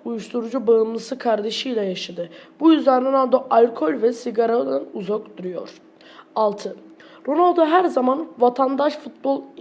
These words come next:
e, ilahi Eusebio ve Figo'nun en büyük hayranı olduğu söylen-, söyle-, e, söyleniyor, söyleniyor. Ancak, em, Q, e, Q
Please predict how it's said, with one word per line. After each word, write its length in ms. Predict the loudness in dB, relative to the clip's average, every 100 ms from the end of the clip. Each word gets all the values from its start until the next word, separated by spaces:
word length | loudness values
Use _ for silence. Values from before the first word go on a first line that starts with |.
| -8
e, 280 | -4 -4 -6 -14 -10
ilahi 720 | -2 2 2 2 0 -2 -4 -12 -20 -20 _
Eusebio 800 | 4 6 2 -6 2 4 4 0 0
ve 120 | 4 4
Figo'nun 640 | 4 -2 0 0 0 -2 -4
en 260 | 0 0 2
büyük 400 | -2 -2 -6 -18 -20 -6
hayranı 520 | 2 4 4 4 6
olduğu 360 | 4 4 -2 -2
söylen-, 540 | 0 0 0 -2 -6 -12 -10
söyle-, 420 | -4 -2 -4 -8
e, 180 | -10 -10
söyleniyor, 840 | -6 -2 0 -2 -4 -4 -6 -12 -20 -20 -4
söyleniyor. 680 | 4 4 4 -4 -8 -12 -20 -20 -20 -20 -6
Ancak, 460 | 2 2 4 0 -2 -12 -20 -4
em, 160 | -4 -4 -8 -12
Q, 280 | -6 -2 0 0 -4 -14 -20 -20 _ _
e, 300 | -2 -2 -4 -10
Q 360 | -6 -2 0